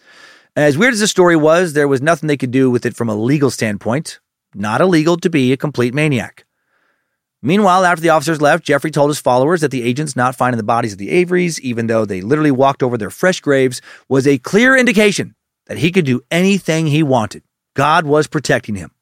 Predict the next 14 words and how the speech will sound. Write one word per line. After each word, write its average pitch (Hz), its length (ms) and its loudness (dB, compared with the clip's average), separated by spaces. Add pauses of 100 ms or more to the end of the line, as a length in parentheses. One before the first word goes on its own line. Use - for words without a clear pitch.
(540)
And 95 200 -12
now 180 260 2
it - 20 -2
was 139 100 0
time 127 380 -2 (320)
to 104 100 -8
go 107 200 -4
out 131 260 0
into 139 160 -8
the 135 80 -2
wilderness. 101 460 -4 (420)
Cult, - 300 0 (240)
cult, - 320 0 (200)
cult. - 340 -2